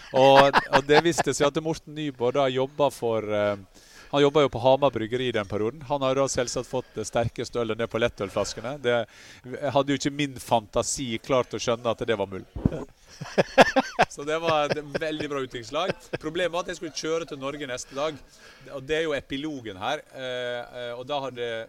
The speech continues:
Marianne sin, eh, sin onkel kom fra U S A. Jeg hadde aldri møtt han før. Du kan jo tenke deg når jeg da hadde sovet tre timer og møtte han i døra.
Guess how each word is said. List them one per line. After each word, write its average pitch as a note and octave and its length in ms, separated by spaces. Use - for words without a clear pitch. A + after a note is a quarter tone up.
Marianne B2+ 480
sin, G#2+ 340
eh, G#2+ 120
sin C3+ 200
onkel C#3 340
kom A2+ 180
fra C3+ 140
U C3 80
S A#2 120
A. C#3+ 120
Jeg C#3+ 100
hadde B2+ 160
aldri C3+ 300
møtt C3 240
han G2+ 100
før. B2+ 160
Du C3 80
kan C3+ 120
jo A#2+ 80
tenke C3 340
deg A#2 100
når B2 180
jeg A#2+ 120
da A#2 80
hadde A#2 160
sovet B2 360
tre C3 200
timer A2+ 460
og A#2 100
møtte B2+ 300
han B2 160
i A2 60
døra. G#2+ 340